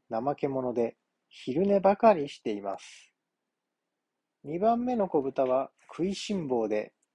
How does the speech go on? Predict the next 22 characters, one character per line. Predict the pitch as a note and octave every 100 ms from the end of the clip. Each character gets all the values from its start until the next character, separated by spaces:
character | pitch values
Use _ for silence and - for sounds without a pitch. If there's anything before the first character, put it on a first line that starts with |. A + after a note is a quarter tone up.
| _ -
一 | B2+ C3+ -
日 | G#3 - G3
に | C3+ B2+ -
二 | C3+ D#3+
回 | - C4 B3
も | G3+
お | D3+
昼 | B2+ D3 C3+
ご | D3+
飯 | C#3 A2+
を | B2
食 | D#3 A#2
べ | G2+
ま | F#2+ F#2
す。 | - - - _ _ _ _ _ _ _ _ _ _ _ _ _ _
三 | - D3+ G#3
番 | A#3+ B3
目 | B3
の | A3
子 | F#3 D3+
豚 | C#3+ D3
は | C#3 C#3+